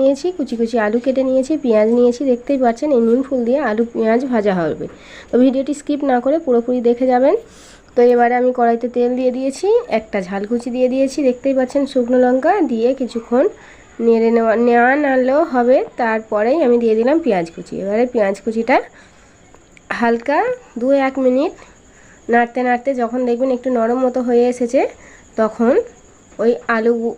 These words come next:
কুচিগুলো দিয়ে দেবেন। নিমটা ফুলটা যেন দিয়ে দেবেন না, তাহলে তিতোই তিতো হয়ে যাবে, আপনারা খেতেই পারবেন না। তো এভাবে আর নিম ফুল আলু ভাজা করে দেখবেন, খেয়ে অত্যন্ত খুব টেস্টিও হবে এবং খেতেও ভালো লাগবে। তো আমার রেসিপিটি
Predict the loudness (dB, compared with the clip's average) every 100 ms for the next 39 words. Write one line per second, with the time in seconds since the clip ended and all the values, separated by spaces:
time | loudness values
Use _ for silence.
0 | -8 -6 -4 -2 0 2 2 0 0 -2
1 | 0 2 0 0 -6 -4 -2 0 0 0
2 | 0 2 0 0 0 0 -2 -4 -2 -2
3 | -2 -4 0 0 0 -2 0 2 2 2
4 | 0 0 0 -2 -2 0 0 0 -4 -6
5 | -10 -12 -16 -20 -20 -20 -2 2 4 2
6 | 0 0 0 -4 -10 -20 -20 -20 _ -20
7 | -4 0 4 2 2 0 2 2 -2 -4
8 | -2 0 2 2 2 0 0 0 2 2
9 | -2 -4 -4 -2 0 0 -4 -8 -20 -20
10 | -18 0 0 0 -2 -2 0 0 0 -2
11 | -4 -4 -2 -4 -6 -10 -12 -10 -12 -14
12 | -20 -20 -20 -4 0 0 0 0 -2 -4
13 | -10 -6